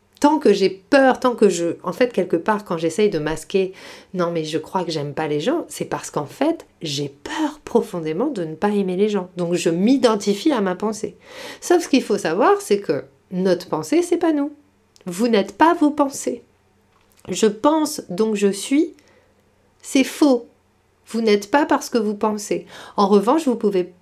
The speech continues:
penser des pensées qui vont vous permettre d'être qui vous avez envie d'être. Mais pour ça, vous devez vous libérer et remettre du libre arbitre, du choix,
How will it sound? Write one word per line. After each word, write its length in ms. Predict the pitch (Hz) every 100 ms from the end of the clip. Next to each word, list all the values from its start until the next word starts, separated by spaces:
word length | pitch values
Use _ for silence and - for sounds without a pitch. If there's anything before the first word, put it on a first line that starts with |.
| _
penser 640 | 330 320 - 294 262 254 _ _ _
des 220 | 165 - -
pensées 640 | - 190 277 - 233 247
qui 120 | 220
vont 140 | 190 180
vous 200 | 180 175
permettre 760 | - 202 202 202 220 - 180
d'être 560 | 160 156 190 233 - - _
qui 320 | - 277 262
vous 180 | 226 202
avez 200 | 180 180
envie 280 | 175 180 170
d'être. 480 | 151 135 - - _ _ - - - -
Mais 140 | 196 202
pour 320 | 202 302 285
ça, 340 | - 202 240 -
vous 100 | 196
devez 300 | 190 175 220
vous 240 | 226 180 170
libérer 760 | 170 240 214 196 190 254 269 202
et 100 | 175
remettre 680 | 208 214 202 202 240 - 160
du 180 | 160 180
libre 240 | 196 170 147
arbitre, 480 | 147 202 202 -
du 160 | 175 170
choix, 480 | - - - 170